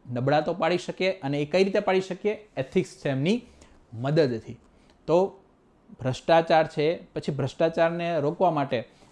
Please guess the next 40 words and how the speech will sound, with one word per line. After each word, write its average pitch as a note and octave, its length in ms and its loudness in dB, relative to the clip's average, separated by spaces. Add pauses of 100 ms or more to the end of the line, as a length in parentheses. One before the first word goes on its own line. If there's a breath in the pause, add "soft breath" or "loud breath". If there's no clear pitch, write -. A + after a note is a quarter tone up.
(120)
જે D3 100 2
કાયદાકીય D3 540 0
બાબતો D3 500 2
છે, C#3 220 -4
અ, - 1200 -18 (400)
જે D3 320 2
છે D3 220 -2
એ C3 160 -4
બંધારણની C#3+ 540 0
અંદર D3 180 0
સુધારા D3 360 2
કરવાની D3 320 -2
બાબતો C#3 380 -4
છે, - 120 -10
એ F3 220 2
લેવલે G3 360 4
આપણે G3 180 0
પગલાં F3 360 0 (480 soft breath)
લઈ F#3+ 140 4
શકીએ. C#3+ 280 -2
એથિકલી F#3 420 4
દ્રષ્ટિએ F#3 340 2
પગલાં F#3 320 2
લઈ F3+ 120 0
શકીએ, F#3 380 -2 (240)
લોની D3+ 440 -2
દ્રષ્ટિએ F#3 380 -2
પગલાં F3+ 380 0
લઈ F3 180 0
શકીએ. F#3+ 340 -8 (240 loud breath)
અને F3 160 -4
એમાં G#3 340 2
પછી G3+ 180 -2
આપણે G3 160 0
બે F3 160 4
બાબત D#3+ 240 4
જોવાની C#3+ 400 -2
રહે, E3+ 180 -2
લોકપાલ C#3+ 480 -2
અને D3+ 300 -2